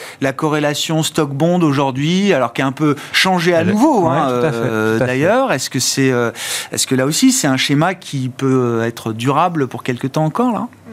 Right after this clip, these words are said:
Speaker 2: Bon, à court terme, il faut voir, il faut, il faut avoir en tête effectivement que ça tient. Euh, les marchés actions sont déconnectés des, des marchés
Speaker 1: Ouais.
Speaker 2: de taux d'intérêt qui sont plus des marchés directeurs. Euh, et il est possible que, euh,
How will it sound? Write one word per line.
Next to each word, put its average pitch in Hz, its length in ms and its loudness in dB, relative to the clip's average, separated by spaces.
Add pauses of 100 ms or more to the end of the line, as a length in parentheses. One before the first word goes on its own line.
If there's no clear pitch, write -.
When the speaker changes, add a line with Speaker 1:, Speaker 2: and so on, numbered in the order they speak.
(380)
Speaker 2:
Bon, 139 300 2
à 120 160 2
court 120 180 -6
terme, 147 200 0
il 131 40 0
faut 117 140 0
voir, 113 200 0
il 110 100 -2
faut, 104 380 2
il 104 120 0
faut - 160 -2
avoir 101 160 0
en 101 60 0
tête 104 200 -4
effectivement 107 460 0
que 107 60 -4
ça 117 100 -2
tient. 165 320 -2 (460)
Euh, 110 920 0
les 104 40 0
marchés 98 300 -2
actions 107 300 -2
sont 98 340 -4
déconnectés 98 640 -2
des, 95 280 0
des 101 280 -2
marchés 104 240 0
Speaker 1:
Ouais. 113 40 -2
Speaker 2:
de 101 40 -8
taux 107 100 -2
d'intérêt 101 360 0
qui - 120 -10
sont - 200 -4
plus - 160 2
des 120 80 4
marchés 107 240 0
directeurs. 104 540 0 (580)
Euh, 101 640 0 (220)
et 123 60 4
il 104 140 4
est 104 60 2
possible 123 500 0
que, - 140 0
euh, 98 540 2